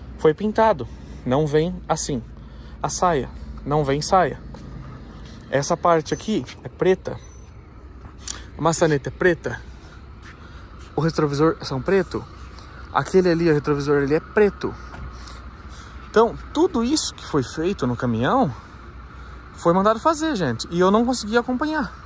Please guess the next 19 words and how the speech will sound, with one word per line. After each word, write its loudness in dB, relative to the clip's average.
Ó, 2
e -6
outra -6
coisa, -8
outra -6
dúvida, -4
pra -8
todo -6
mundo -4
que -18
pergunta 0
quem 0
é -2
Bernardo, 2
eu -2
já -4
recebi -4
muita -2
mensagem 0